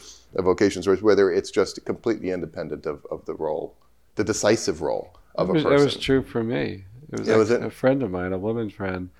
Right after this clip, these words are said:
Speaker 1: Yeah.
Speaker 2: who was my age, and she put this vocation magazine in my pew. I was at a daily mass,
Speaker 1: <laughs>
Speaker 2: and, uh, I flipped it open and felt the call. <laughs>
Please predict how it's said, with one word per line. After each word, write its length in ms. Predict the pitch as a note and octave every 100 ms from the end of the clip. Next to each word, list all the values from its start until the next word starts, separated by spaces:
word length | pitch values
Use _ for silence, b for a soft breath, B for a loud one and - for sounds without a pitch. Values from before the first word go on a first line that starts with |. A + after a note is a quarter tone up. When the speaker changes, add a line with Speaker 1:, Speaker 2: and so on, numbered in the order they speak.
| b
Speaker 1:
Yeah. 240 | G2+ G2+
Speaker 2:
who 80 | -
was 100 | A2
my 200 | G2+ G#2+ G#2
age, 300 | G#2+ G2 F#2+
and 100 | F2+
she 140 | -
put 240 | - G#2+ -
this 160 | G2
vocation 640 | G2 G2 - G#2+ G#2 G#2+ F#2+
magazine 580 | F2+ F2 F2+ F2 F#2 F2+
in 80 | F2
my 160 | F2 -
pew. 260 | - B2+ A2
I 40 |
was 100 | F2+
at 80 | G2
a 40 | F2+
daily 320 | G2 G2 F#2+
mass, 500 | F#2 G2 F#2 F2 -
Speaker 1:
<laughs> 760 | G#2+ - - - _ _ _
Speaker 2:
and, 400 | - F#2 F2 E2+
uh, 400 | E2+ E2+ E2+ F2 F2
I 60 |
flipped 340 | F#2+ - G#2+ -
it 80 | F#2
open 380 | G2+ G#2 G2
and 160 | E2+ D#2+
felt 220 | A2 G#2
the 60 | G#2
call. 500 | - - B2+ C#3 -
<laughs> 100 | F3